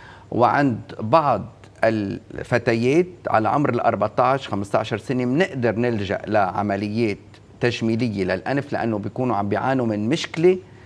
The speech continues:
نفسية خاصة مع صور السيلفي، لأنه بدنا نتماشى مع عصرنا. وهلأ صور السيلفي عم تلعب دور كتير كبير بالإلحاح وطلب العمليات الجراحية التجميلية خاصة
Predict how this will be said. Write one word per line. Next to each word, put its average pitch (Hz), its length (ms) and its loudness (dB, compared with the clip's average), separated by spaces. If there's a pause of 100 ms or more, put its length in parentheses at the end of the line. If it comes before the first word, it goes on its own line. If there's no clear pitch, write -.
(160)
نفسية 151 640 0
خاصة 156 520 2
مع 113 240 2
صور 127 300 2 (120)
السيلفي، - 480 -2
لأنه 110 300 0
بدنا 113 220 2
نتماشى 117 760 0
مع 110 300 2
عصرنا. 90 440 -2 (1300)
وهلأ 170 320 4
صور 151 260 4
السيلفي 151 420 2
عم 110 140 2
تلعب 113 360 2
دور 139 220 4
كتير 190 380 -2
كبير 139 400 2
بالإلحاح 151 1500 0 (260)
وطلب 202 720 6 (280)
العمليات 123 720 2 (260)
الجراحية 113 560 0
التجميلية 117 520 0
خاصة 151 400 2